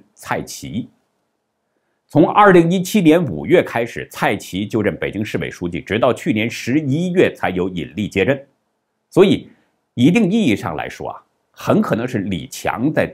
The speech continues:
怼蔡奇，在给蔡奇难看。早前节目中呢，我们就分析过，中共二十届成员当中存在着两大帮派，一个是以李强为首的浙江帮，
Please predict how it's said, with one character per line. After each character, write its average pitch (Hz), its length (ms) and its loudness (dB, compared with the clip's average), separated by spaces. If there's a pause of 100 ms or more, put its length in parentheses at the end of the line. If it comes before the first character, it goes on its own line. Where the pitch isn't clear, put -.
(100)
怼 78 240 -4
蔡 - 180 -4
奇， - 480 -8 (240)
在 117 140 0
给 67 160 -6
蔡 - 240 -6
奇 - 220 -10
难 - 200 -8
看。 - 240 -12 (1300)
早 139 180 6
前 165 160 4
节 156 120 8
目 175 120 4
中 160 140 2
呢， 151 100 4
我 92 120 2
们 76 120 -6
就 78 80 -8
分 90 160 -6
析 85 140 -8
过， - 220 -14 (640)
中 208 180 4
共 196 160 4
二 208 280 6
十 123 120 -2
届 131 140 4
成 117 220 -6
员 85 200 0
当 67 220 -10
中 - 200 -16 (160)
存 113 280 -2
在 160 100 6
着 120 120 2
两 82 240 -2
大 98 180 -2
帮 60 200 -10
派， - 260 -14 (500)
一 117 280 2
个 208 180 4
是 160 240 0
以 123 200 -2
李 90 200 -4
强 107 240 -6
为 107 120 -2
首 - 180 -10
的 - 160 -16
浙 175 160 4
江 73 200 -8
帮， 69 240 -12